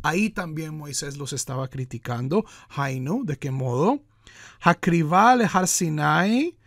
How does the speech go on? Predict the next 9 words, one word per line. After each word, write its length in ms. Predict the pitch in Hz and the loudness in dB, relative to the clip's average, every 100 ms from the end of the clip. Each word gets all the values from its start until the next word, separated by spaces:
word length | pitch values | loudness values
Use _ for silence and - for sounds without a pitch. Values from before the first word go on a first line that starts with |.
| _ _ _ | _ _ _
haitat 560 | - 160 151 185 226 - | 0 0 2 4 4 2
zriha 420 | 190 170 185 190 | -2 -2 0 0
lihiot 680 | 202 175 160 185 240 226 - - | 0 0 0 2 2 0 -8 -6
beitlahavut 1120 | 156 180 170 160 160 - 156 139 170 202 - - _ - | 0 0 0 -2 -2 -2 -6 -6 -8 -8 -12 -20 _ -14
gedolah. 680 | 139 170 185 190 165 131 - - - - _ - - _ _ _ _ _ _ _ _ | -10 -8 -6 -4 -2 -4 -8 -20 -20 -20 _ -20 -20 _ _ _ _ _ _ _ _
Cuando 340 | - 165 156 156 | -2 -2 0 -2
la 140 | 151 | -2
gente 680 | 156 247 247 226 - 123 - _ - 202 147 | 0 0 0 -2 -6 -10 -12 _ -20 -20 -14
vino, 720 | 143 143 208 220 147 117 | -2 2 4 4 0 -10